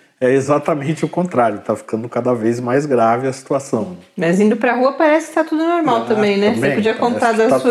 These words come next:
Speaker 1: tudo normal.
Speaker 2: experiência hoje cedo.
Speaker 1: Exatamente. Hoje eu fui até a farmácia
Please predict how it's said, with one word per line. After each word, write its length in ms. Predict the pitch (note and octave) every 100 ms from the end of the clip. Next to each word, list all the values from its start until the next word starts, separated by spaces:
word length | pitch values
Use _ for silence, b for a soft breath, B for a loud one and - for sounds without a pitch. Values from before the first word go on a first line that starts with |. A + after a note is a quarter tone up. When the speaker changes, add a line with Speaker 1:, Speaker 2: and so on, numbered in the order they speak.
| A3
Speaker 1:
tudo 100 | G#3+
normal. 380 | E3 E3 A2+ G#2+
Speaker 2:
experiência 800 | - - A3+ G#3 G3+ G3 G3+ G3+
hoje 200 | G3 G#3
cedo. 300 | G#3 - E3+
Speaker 1:
Exatamente. 800 | - - - B2+ E3+ C3 A2 -
Hoje 460 | G#2 A#2 A#2 C#3 C#3
eu 160 | C3+ A#2
fui 300 | - A#2+ A2+
até 240 | G#2+ - D3
a 40 |
farmácia 880 | - E3+ E3 A2+ G#2+ A2 - E3+